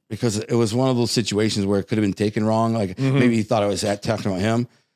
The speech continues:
Speaker 1: Like, I was like, "Oh, I'm gonna, whoever sent them, I'm gonna get them."
Speaker 2: Yeah.
Speaker 1: But then Tony Jack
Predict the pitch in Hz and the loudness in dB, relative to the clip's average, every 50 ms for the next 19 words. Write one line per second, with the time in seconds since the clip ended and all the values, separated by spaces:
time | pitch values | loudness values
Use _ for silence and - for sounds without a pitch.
0 | _ _ - 113 117 113 117 101 107 117 175 190 160 147 156 165 131 117 113 - | _ _ -2 0 2 2 2 2 2 2 2 2 4 4 2 2 2 0 0 2
1 | 135 156 170 156 135 - - 180 180 151 131 113 117 135 131 120 110 98 123 113 | 2 4 4 4 2 2 2 2 2 2 2 2 2 2 2 2 2 2 0 0
2 | - - 160 156 117 101 92 - - 127 131 131 117 104 95 104 - _ _ _ | 2 2 2 2 2 0 -2 -2 0 0 2 2 2 0 -4 -8 -14 _ _ _
3 | - 117 - - 147 135 123 101 - - 151 160 175 190 180 156 117 120 120 123 | -10 -10 -4 -2 0 0 0 0 -2 0 2 2 4 4 2 2 0 0 0 2
4 | 117 104 98 101 - | 2 2 0 -2 -4